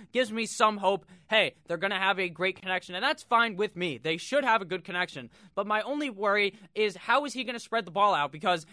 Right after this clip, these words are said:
he doesn't really lock in on one wide receiver, Josh Allen, that is. He looks at John Brown. He looks at Cole Beasley. He's looking all around the field.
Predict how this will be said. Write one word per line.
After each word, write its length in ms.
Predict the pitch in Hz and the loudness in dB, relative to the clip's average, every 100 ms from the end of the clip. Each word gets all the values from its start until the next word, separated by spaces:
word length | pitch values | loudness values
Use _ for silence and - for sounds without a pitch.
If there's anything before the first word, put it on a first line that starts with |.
| - | -20
he 160 | _ 294 | _ -2
doesn't 220 | 349 330 | -2 -2
really 200 | 262 269 | -2 -2
lock 460 | 226 175 185 202 - | -2 2 2 2 0
in 180 | 190 151 | -2 0
on 240 | 156 165 | -2 0
one 180 | 160 160 | -2 0
wide 220 | 151 156 | 0 0
receiver, 340 | 147 - 165 | -2 -6 -6
Josh 300 | 131 143 147 | -6 -6 -6
Allen, 240 | 139 147 139 | -4 -4 -4
that 140 | 127 | -6
is. 160 | 120 120 _ | -8 -14 _
He 160 | _ 262 | _ 0
looks 200 | 285 - | 0 0
at 120 | 226 | -4
John 240 | 165 156 139 | 0 -2 -2
Brown. 240 | 123 117 | -8 -8
He 160 | 170 262 | -8 -4
looks 240 | 294 - | -4 -4
at 80 | 196 | -8
Cole 160 | 175 | -6
Beasley. 300 | 151 147 143 | -8 -10 -10
He's 120 | 233 277 | -10 -8
looking 220 | 294 262 | -8 -8
all 260 | - 240 | 0 0
around 280 | 233 214 226 | 0 -2 -4
the 40 | 202 | -6
field. 320 | 247 247 | -2 -2